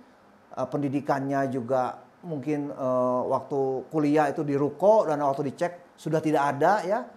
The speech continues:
universitasnya itu. <laughs> Eh, bekerja di, di sebuah bank, di karyawan, memulai dari s-, karyawan staf administrasi, tapi kemudian bisa berinvestasi di bursa saham selama tiga puluh tahun dan sekarang menjadi kaya raya. Jadi cara ini udah terbukti benar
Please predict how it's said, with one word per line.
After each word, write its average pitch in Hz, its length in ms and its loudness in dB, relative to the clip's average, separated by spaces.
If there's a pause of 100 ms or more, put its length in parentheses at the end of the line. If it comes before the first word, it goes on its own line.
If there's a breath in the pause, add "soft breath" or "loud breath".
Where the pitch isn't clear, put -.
(180)
universitasnya 147 640 -6
itu. 208 320 -4
<laughs> - 260 -6 (400 loud breath)
Eh, 143 420 4 (140)
bekerja 156 480 2
di, 143 400 0
di 135 200 -4 (200)
sebuah 131 480 0
bank, 143 480 0
di 131 160 -6
karyawan, 135 400 -2
memulai 139 320 0
dari 131 160 0
s-, - 160 -14 (160)
karyawan 135 320 -4
staf 139 240 -8
administrasi, 139 560 -6 (320 loud breath)
tapi 160 160 0
kemudian 185 480 2
bisa 139 640 0 (480 loud breath)
berinvestasi 156 640 0
di 160 40 0
bursa 147 280 -2
saham 190 240 -2
selama 151 240 -4
tiga 143 160 -2
puluh 131 160 -2
tahun 160 400 -4
dan 135 160 -4
sekarang 156 320 -6
menjadi 123 240 -4
kaya 107 240 -8
raya. 92 320 -10 (1120 loud breath)
Jadi 190 160 0
cara 196 240 4
ini 220 160 4
udah 202 160 4
terbukti 175 320 0
benar 135 480 0